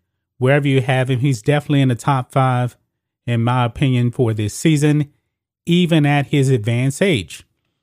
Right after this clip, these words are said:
Now, Joe Montana was the previous goat before Tom Brady took that title away from him. Joe Montana, two-time league M V P,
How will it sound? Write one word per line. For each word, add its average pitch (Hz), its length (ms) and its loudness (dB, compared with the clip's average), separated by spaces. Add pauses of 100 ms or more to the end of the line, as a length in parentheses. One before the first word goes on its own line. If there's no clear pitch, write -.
(240)
Now, 135 140 2
Joe 156 180 2
Montana 170 600 0 (560)
was 139 380 0
the 135 220 0
previous 151 500 0
goat 127 360 0 (540)
before 143 400 2
Tom 143 340 0
Brady 139 460 0 (340)
took 143 240 -2
that 135 200 -2
title 135 560 0 (160)
away 135 320 0
from 131 220 -2
him. 120 380 -4 (480)
Joe 147 180 0
Montana, 135 680 0 (340)
two-time 143 560 0
league 131 220 0
M 127 100 0
V 123 160 -2
P, 123 460 -2